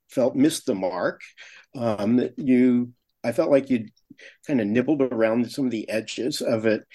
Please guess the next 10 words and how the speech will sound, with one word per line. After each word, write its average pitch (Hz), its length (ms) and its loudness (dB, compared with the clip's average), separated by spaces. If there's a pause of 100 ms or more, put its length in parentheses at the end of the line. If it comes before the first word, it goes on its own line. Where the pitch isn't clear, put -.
(440)
Um, 113 420 2 (600)
and, 135 460 6
um, 113 340 0 (720)
I, 143 140 -2 (100)
I 131 100 0
guess 175 300 6
one 180 100 8
of 156 80 6
the, 139 140 4 (640)
and 139 220 4